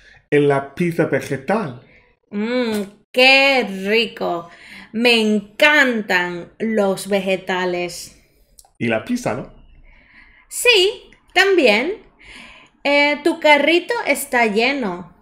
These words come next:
Speaker 1: Ah, bueno, ya he terminado. Vamos a la caja.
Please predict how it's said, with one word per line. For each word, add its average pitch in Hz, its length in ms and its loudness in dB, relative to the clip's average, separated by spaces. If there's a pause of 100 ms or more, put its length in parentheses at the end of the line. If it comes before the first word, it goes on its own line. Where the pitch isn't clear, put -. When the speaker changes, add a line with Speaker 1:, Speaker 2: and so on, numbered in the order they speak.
(300)
Speaker 1:
Ah, 135 720 -4 (220)
bueno, 139 280 0
ya 170 240 4
he 175 40 2
terminado. 135 800 -2 (600)
Vamos 160 260 4
a 190 60 4
la 180 180 0
caja. - 400 -8